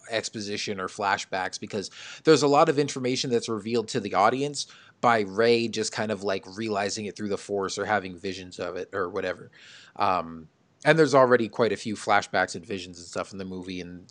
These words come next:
I mean, it would've, that would've taken up, like, half the movie if they included all this stuff in here. But it was nice to get that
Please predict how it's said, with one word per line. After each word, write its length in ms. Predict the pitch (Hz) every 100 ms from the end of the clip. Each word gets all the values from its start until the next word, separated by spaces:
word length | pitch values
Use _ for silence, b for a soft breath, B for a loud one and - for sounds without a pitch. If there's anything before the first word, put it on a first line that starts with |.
| _
I 80 | 107
mean, 160 | 98 95
it 120 | 101
would've, 300 | 104 98 92
that 160 | 117 110
would've 180 | 113
taken 280 | 98 113 107
up, 120 | 95
like, 240 | - 95 -
half 320 | - 110 107
the 80 | 98
movie 300 | 101 98 90
if 120 | 82
they 120 | 92
included 400 | 90 - 104 90
all 140 | 90 87
this 160 | 90
stuff 200 | - 92
in 120 | -
here. 160 | 95 87
But 180 | 87 107
it 40 |
was 180 | 98 101
nice 200 | 117 104
to 60 | 117
get 220 | 104 -
that 280 | 98 92